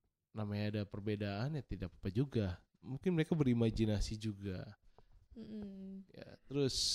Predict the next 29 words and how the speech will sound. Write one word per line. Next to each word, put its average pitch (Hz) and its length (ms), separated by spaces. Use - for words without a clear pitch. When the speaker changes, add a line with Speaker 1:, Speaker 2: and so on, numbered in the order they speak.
Speaker 1:
oke, 156 520
itu - 220
aja 190 240
sih 156 180
guys 127 280
kalau 120 220
masa-masa 117 520
kecil, 117 500
apa, 120 240
perbedaan 120 460
masa 110 260
kecil 117 280
zaman 110 260
dulu, 135 160
zaman 113 260
sekarang, 123 320
masa 110 300
kecilnya 110 400
gua 127 480
gitu, 113 200
dan 113 120
Speaker 2:
Mm-mm. 113 120
Speaker 1:
masa 104 160
kecilnya 107 400
Gaby. 120 640
Mungkin 208 200
masa 180 220
kecilnya 123 300
kalian 127 300